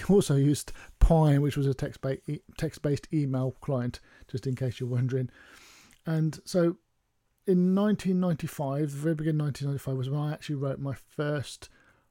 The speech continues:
web page. Again, it was part of my university course. It was to do with U Is. And it was actually <laughs> very simple to do back then. Um,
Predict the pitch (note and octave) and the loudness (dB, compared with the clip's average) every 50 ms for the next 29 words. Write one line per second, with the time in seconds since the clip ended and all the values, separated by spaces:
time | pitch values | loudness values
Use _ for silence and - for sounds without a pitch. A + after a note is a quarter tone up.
0 | _ _ _ _ _ _ - C#3+ D3 D3 D3 C3+ - - - B2+ - - - - | _ _ _ _ _ _ -6 -2 0 0 0 0 0 -2 -2 -2 -4 -12 -16 -18
1 | - - - - _ _ _ _ _ _ _ _ _ _ _ _ _ _ _ _ | -18 -18 -18 -20 _ _ _ _ _ _ _ _ _ _ _ _ _ _ _ _
2 | _ _ _ _ - - - - - D3 B2 - C3 C3 C3+ B2 C3+ - - - | _ _ _ _ -14 -14 -10 -6 -4 -2 0 0 0 0 0 -2 -4 -6 -4 -2
3 | D3+ D3+ D3 C3 - - D3+ C#3+ C3+ B2+ B2+ C#3 C#3 C3+ C3+ C3 C3+ B2 A#2+ C3+ | -2 0 -2 -2 -4 -6 -6 -6 -6 -6 -4 -4 -4 -2 -2 -2 -4 -4 -4 -4
4 | C3 - - - - - - F3 F3 E3+ E3+ E3 - - D#3 - C#3+ - - C3+ | -6 -6 -8 -12 -10 -4 0 2 2 2 2 0 -2 -4 -6 -6 -6 -6 -4 -2
5 | C3 C3+ C3+ C3 B2 - - C3 C3+ C#3 C3+ C3 C3 B2 A#2 A#2 - B2 - - | 0 0 2 0 0 -2 -2 -2 0 0 0 0 0 -2 -2 -4 -6 -10 -12 -16
6 | - - - - - - - - _ - C#3 C#3+ D3+ F#3 E3 E3 C4 B3+ F#3 - | -20 -20 -20 -20 -20 -20 -20 -20 _ -8 -6 -4 -4 -4 -4 -4 -6 -4 -2 0
7 | F#3+ D3+ F3 E3 C#3+ D#3 F#3+ F3 - - - F3 F3 G3 F#3+ - - D3 C#3+ C#3 | 0 2 2 4 4 4 4 4 2 2 2 4 4 4 4 2 -2 -4 -6 -6
8 | - C#3+ C3 C3+ D3 C#3+ C#3+ B2+ C#3 - - C3 B2+ A#2+ B2+ A#2+ - - - - | -6 -6 -4 -2 0 0 0 0 -2 -4 -4 -6 -6 -4 -6 -6 -8 -12 -20 -20
9 | - _ _ - C3+ C3 C3 C3+ C3+ C#3 C3+ C3 | -20 _ _ -12 -8 -6 -4 -2 -2 -2 -2 -4